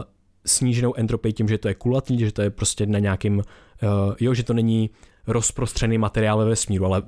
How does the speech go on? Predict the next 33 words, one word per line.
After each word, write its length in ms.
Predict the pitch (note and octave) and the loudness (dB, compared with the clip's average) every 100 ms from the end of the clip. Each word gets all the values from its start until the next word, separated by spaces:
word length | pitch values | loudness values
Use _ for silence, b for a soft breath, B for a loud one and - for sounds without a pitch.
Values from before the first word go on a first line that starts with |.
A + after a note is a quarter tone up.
| - | -6
koncentruje 500 | A#2+ A#2 - G#2 G#2 | -4 -2 -2 0 0
se 100 | - | 0
na 60 | G2+ | 0
nějaký 260 | G2+ G2 | 0 0
místo. 400 | G2 B2 - - B B - | 0 0 0 -4 B B -6
No 140 | G#2+ | -4
a 40 | |
potom 340 | G#2+ - - G#2 | -4 -4 -4 -2
prostě 340 | G#2+ - G#2+ | -2 -2 0
zase 260 | G#2+ - F#2+ | 0 0 -2
disipuje 500 | G2 - G#2 G2+ G2 | 0 -2 -2 0 0
fotony, 480 | - G#2+ A2 G2+ G2 | -2 -2 0 0 0
teplo 360 | G#2+ - F#2+ | -4 -4 -4
a 60 | F#2 | -4
všechny 340 | - - G#2+ | -6 -6 -2
další 240 | G#2 F#2 E2+ | -2 -2 -4
věci. 240 | F2 A#2 B B B B B B | -4 -4 B B B B B B
No 180 | C3+ G#3 | -2 0
a 200 | G#3+ _ _ _ - | -4 _ _ _ -4
tady 220 | C#3+ D3+ | 0 2
je 180 | D#3 D3+ | 2 0
jedna 420 | C3+ C3 C3 C3 | -2 0 2 0
zásadní 400 | B2 A#2+ - D3+ | 0 0 0 0
myšlenka 480 | A2 - G2 F#2+ G2 - | 0 0 -2 0 -2 -2
Briana 340 | A2 A#2 A2 | -2 0 0
Greena. 380 | G#2+ G2 G2 E2+ - b b b | 0 0 -2 -2 -8 b b b
Pokud 280 | - C3+ E3 | -6 -6 -2
máš 200 | D#3+ C#3 | -2 0
nějaký 300 | C3+ B2+ C#3 | -2 0 -2
proces, 680 | A#2+ A#2 G2+ - G2+ - - - | -2 -4 -2 -2 -4 -6 -8 -4
třeba 240 | - G#2 | -2 0
myšlenkový 500 | G2+ - G2+ F#2+ F#2+ | 0 0 -2 -2 -2
proces, 640 | F2+ F#2 - G#2+ - - | -2 -4 -2 -2 -4 -8